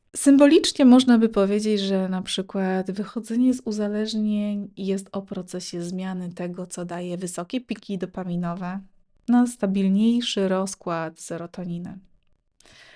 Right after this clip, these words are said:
Na to, by karmić się tym, co daje więcej stabilnego zadowolenia niż haju. To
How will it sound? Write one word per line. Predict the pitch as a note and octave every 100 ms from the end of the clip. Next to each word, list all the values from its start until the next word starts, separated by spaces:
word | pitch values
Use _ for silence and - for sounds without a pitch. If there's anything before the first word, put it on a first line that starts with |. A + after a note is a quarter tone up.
| _ _ _ _ _ _
Na | A3+
to, | A#3+ B3+
by | A3+
karmić | A3+ A3+ G#3+ G#3 -
się | G3
tym, | G3 G#3 G#3 G#3
co | G#3 G3+ F#3+ F#3 F#3 - -
daje | G3 F#3+ F#3+ F#3+ - _ _
więcej | G3 A3 B3+ C4 A3+ G#3+
stabilnego | - - G3 G3 G3 F#3+ G3 F#3+ F#3
zadowolenia | F3 F3+ F3 E3+ E3+ E3+ E3 E3+
niż | F3 -
haju. | - - G3+ - _ _ _ _ _ _ _ _ _ _ - _ _ _ _ _ _ _
To | B3 D4 D#4+ E4 E4